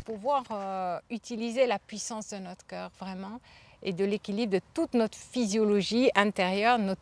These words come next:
technologie intérieure, comme nous on l'appelle. Mais nous sommes des antennes créatrices, euh, incroyables. Et on est capable de choses extraordinaires. Et si on le fait tous ensemble,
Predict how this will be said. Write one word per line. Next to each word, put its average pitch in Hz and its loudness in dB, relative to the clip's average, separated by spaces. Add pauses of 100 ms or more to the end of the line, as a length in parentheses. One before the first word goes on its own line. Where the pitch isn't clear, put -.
technologie 226 4
intérieure, 190 2
comme 190 -2
nous 190 -2
on - -4
l'appelle. 220 -4 (560)
Mais 208 2
nous 220 6
sommes 247 6
des 208 4
antennes 233 2
créatrices, 208 -4
euh, 151 -6 (360)
incroyables. 226 -2 (580)
Et 202 8
on 208 2
est 202 2 (100)
capable 208 2
de 180 -6
choses 202 -2 (160)
extraordinaires. 208 0
Et 185 2
si - -2
on 220 6
le 220 6
fait 214 0
tous - 0
ensemble, 220 0